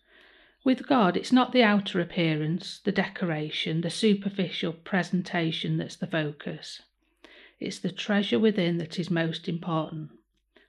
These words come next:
trusting in God and have his, having his Holy Spirit live inside us. We are created from the dust of the earth,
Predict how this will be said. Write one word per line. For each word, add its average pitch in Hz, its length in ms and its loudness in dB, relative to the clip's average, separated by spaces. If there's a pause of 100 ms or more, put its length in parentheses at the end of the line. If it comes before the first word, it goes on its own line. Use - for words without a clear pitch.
(120)
trusting 202 440 2
in 208 160 6
God 156 340 -2 (340)
and 165 140 -2
have 160 140 -4
his, 160 220 -4 (260)
having 185 320 2
his 165 220 -2
Holy 185 360 -2
Spirit 165 420 -4
live 156 200 -6
inside 156 520 -6
us. 147 240 -12 (1600)
We 214 100 8
are 202 160 6
created 214 500 2
from 233 140 4
the 233 80 6
dust 185 320 -2
of 214 80 4
the 208 180 4
earth, 151 380 -2